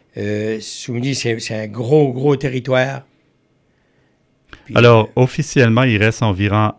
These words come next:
Speaker 2: un mois, environ avant l'élection. C'est quoi tes plans pour les quatre prochaines semaines ? Est-ce que tu vas rencontrer les gens ou ?
Speaker 1: C'est ça. Je vais envoyer des affiches par le, par le poste,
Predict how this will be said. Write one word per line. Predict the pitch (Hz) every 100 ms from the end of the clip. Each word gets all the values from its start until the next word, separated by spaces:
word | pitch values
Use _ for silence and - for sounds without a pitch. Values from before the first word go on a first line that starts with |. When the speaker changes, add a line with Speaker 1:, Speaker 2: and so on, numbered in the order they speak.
| -
Speaker 2:
un | 110 107
mois, | 101 95 104 151 - _ -
environ | 101 90 98 92 98 98 _ _ _ _
avant | 104 95 104
l'élection. | 98 90 - - 104 117 110 90
C'est | 113
quoi | - 123
tes | 120
plans | - - 113
pour | 127 117
les | 101 95 _ _ _ _ _ _
quatre | - 110 -
prochaines | - - 104
semaines ? | 101 107 101 107 113
Est-ce | 101 -
que | 98
tu | 104
vas | 92 90
rencontrer | 95 - 104 95 113
les | 107 101
gens | 110 120 117 117
ou ? | 110 95 - 202
Speaker 1:
C'est | - 196
ça. | 165 156 190
Je | 151
vais | 123
envoyer | 131 127 151 160
des | 147 139
affiches | 139 156 -
par | 135
le, | 131 -
par | 123
le | 120
poste, | 117 143 156 - - - - -